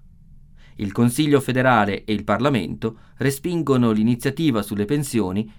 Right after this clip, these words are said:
in particolare per i motivi esposti qui di seguito. Automatismo troppo rigido.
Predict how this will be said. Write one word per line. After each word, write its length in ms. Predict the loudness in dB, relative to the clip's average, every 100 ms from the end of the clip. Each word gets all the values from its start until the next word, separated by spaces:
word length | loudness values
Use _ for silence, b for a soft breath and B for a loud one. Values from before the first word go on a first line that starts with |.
| B
in 200 | -4 0
particolare 760 | 0 0 -4 0 0 0 -2
per 240 | -4 -4 -2
i 40 |
motivi 360 | -2 -2 0 0
esposti 500 | -2 -2 -4 -4 -6
qui 140 | -2
di 100 | -2
seguito. 540 | -2 -8 -8 -12 -14 -18 -20 -20 -20 -20 -20 -20 -20 -20 -20 -20 -20 -8
Automatismo 880 | 0 0 2 2 2 4 4 4 2
troppo 340 | 2 -2 0 -2
rigido. 480 | -2 -4 -10 -12